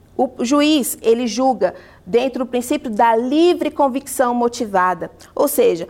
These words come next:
o juiz, ele é livre, né, dentro dos outros procedimentos,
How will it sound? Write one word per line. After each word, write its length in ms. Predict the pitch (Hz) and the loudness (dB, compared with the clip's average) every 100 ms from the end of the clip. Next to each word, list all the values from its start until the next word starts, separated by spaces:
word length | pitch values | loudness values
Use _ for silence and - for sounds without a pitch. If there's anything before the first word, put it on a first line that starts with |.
| - - | -14 -2
o 100 | 247 | 0
juiz, 540 | 220 233 202 220 - - | 2 2 2 -2 -4 0
ele 180 | 214 208 | 2 4
é 80 | 233 | 2
livre, 760 | 285 294 277 247 302 359 - - | 2 4 2 2 0 0 -4 -6
né, 240 | 196 208 | -2 0
dentro 380 | 226 226 233 240 | 2 0 -2 -8
dos 260 | 208 220 196 | -6 -4 2
outros 440 | 240 370 - 370 | 2 2 -4 -6
procedimentos, 1000 | - 311 311 285 269 226 226 233 285 | -2 -2 0 0 0 0 -2 -4 -6